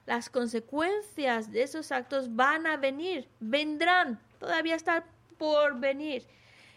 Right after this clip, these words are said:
Y lo que ahora, esas dificultades y desgracias que está viviendo, es consecuencia de acciones incorrectas que realizó en vidas pasadas y que se, estaba esa deuda pendiente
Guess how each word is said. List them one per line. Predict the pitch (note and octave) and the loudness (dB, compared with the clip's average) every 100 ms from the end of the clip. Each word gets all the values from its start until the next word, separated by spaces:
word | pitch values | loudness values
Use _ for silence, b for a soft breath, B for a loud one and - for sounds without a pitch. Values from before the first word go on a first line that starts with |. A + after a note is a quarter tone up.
| B | B
Y | C4 | 4
lo | B3+ B3 | 4 6
que | B3+ | 4
ahora, | B3 C#4 E4+ G4 C#4 | 6 6 6 4 4
esas | B3 D4 C#4 C4 | 0 0 -2 -2
dificultades | C4 A#3+ A#3 A#3 A3 C#4 D4 D4+ B3 A3+ | -6 -6 -6 -4 -2 4 4 4 -2 -4
y | A#3 | -4
desgracias | A3 A3 B3 C#4+ C#4+ A3+ A3 | -4 -2 0 0 0 -8 -6
que | A3+ | -6
está | - D4+ E4 | -4 -2 -2
viviendo, | D4 B3+ C4 B3 G3 G#3 D#4 - b b b b b b b | -4 0 0 0 -2 -4 -6 -14 b b b b b b b
es | F4 G4 | -2 -2
consecuencia | - G4 D#4+ D4+ - C#4 A#3 G#3 G3+ F#3 G#3 C#4 b b | -4 -8 -6 -8 -2 -2 -2 -6 -10 -10 -8 -10 b b
de | A3+ | 0
acciones | A#3+ A#3+ - - D4 D#4+ F4 F4 F4+ F4+ E4+ - _ _ _ _ _ - | 0 -2 -14 -10 -6 -4 -4 -4 -4 -6 -8 -14 _ _ _ _ _ -12
incorrectas | D#4+ E4 D#4+ D4+ C#4+ C#4 C#4 A3 A3 C4 - _ _ | -8 -6 -2 0 0 -2 -4 -6 -6 -6 -10 _ _
que | D#4 D#4 D#4 | -8 -6 -6
realizó | D#4 D#4 E4 E4 - C#4 C4 C#4 D4+ - | -2 -2 -2 -8 -8 -2 0 0 -4 -4
en | B3 A3+ | -4 -2
vidas | B3+ B3+ B3+ - | -4 -2 -4 -4
pasadas | A#3 G#3+ D4 F#4+ F#4+ G#3 | -10 -10 -8 -6 -6 -10
y | G#3+ | -10
que | A3 | -10
se, | G#3+ G#3+ | -8 -10
estaba | G#3 C#4+ D4 D#4 D4 | -6 2 2 2 -4
esa | D4 B3 | -6 -4
deuda | B3 C4 C4+ C4+ | 2 2 2 -4
pendiente | D4+ D#4 E4+ F#4 F4+ F#4+ | -6 -10 -8 -8 -8 -6